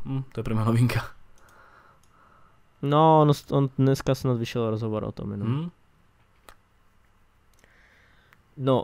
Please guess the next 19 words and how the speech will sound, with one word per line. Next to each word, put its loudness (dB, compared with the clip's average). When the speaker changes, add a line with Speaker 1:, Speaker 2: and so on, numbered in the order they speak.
Speaker 2:
dal 4
by -2
si -6
přednost 0
Fenerbahče? -2
Speaker 1:
<laughs> -16
Nie. -8
Nikdy. -6
Speaker 2:
Jen-, -6
je-, -2
jenom 0
připomínám, 0
že, 0
eh, -2
Kruzovi -2
skončila -2
smlouva 0
v -6
Brémách. -2